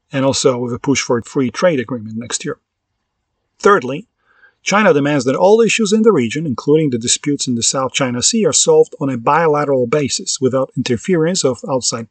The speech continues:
powers, following on its G S I, Global Security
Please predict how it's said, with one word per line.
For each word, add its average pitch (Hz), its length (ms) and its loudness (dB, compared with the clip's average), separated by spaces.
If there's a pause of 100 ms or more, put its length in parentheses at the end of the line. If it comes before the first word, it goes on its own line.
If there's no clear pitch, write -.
(220)
powers, - 520 -2
following 127 500 -2
on 135 100 -6
its 120 220 -6 (300)
G 139 160 4
S 117 180 2
I, 120 160 -2
Global 123 460 -2 (180)
Security 123 800 2